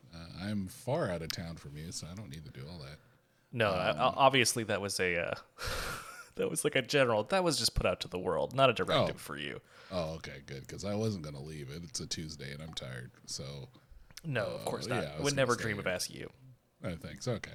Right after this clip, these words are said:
Speaker 1: I mean, you know, normally I'd be like, "Okay, well, let me take the however long the drive is to get you some s-, dressing."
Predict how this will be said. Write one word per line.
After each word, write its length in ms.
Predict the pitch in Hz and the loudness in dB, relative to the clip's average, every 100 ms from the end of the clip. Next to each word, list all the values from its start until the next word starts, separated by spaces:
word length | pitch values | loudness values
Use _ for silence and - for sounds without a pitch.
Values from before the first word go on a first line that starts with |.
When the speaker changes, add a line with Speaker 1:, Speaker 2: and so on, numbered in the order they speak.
| - | -4
Speaker 1:
I 120 | 123 190 | -2 0
mean, 200 | 185 170 | 2 6
you 60 | |
know, 160 | 156 127 | 8 8
normally 440 | 123 196 107 80 | 8 6 6 0
I'd 120 | 82 80 | -4 -4
be 100 | 87 | -6
like, 180 | 90 | -4
"Okay, 320 | 113 190 190 175 | -4 -4 -4 -4
well, 120 | 135 | -2
let 140 | 131 | -2
me 120 | 131 131 | -2 0
take 260 | 135 123 - | 0 -2 -2
the 160 | 113 107 | 0 0
however 320 | 110 117 123 | 2 2 2
long 320 | 117 123 123 | 2 2 2
the 60 | 120 | 0
drive 360 | 123 120 117 | 0 0 0
is 200 | 120 107 | -2 -4
to 80 | 95 | -6
get 260 | 90 98 107 | -8 -6 -4
you 60 | |
some 180 | 98 101 | -4 -4
s-, 140 | 95 - - 98 | -6 -10 -16 -6
dressing." 480 | 104 117 - 76 | 0 0 0 -4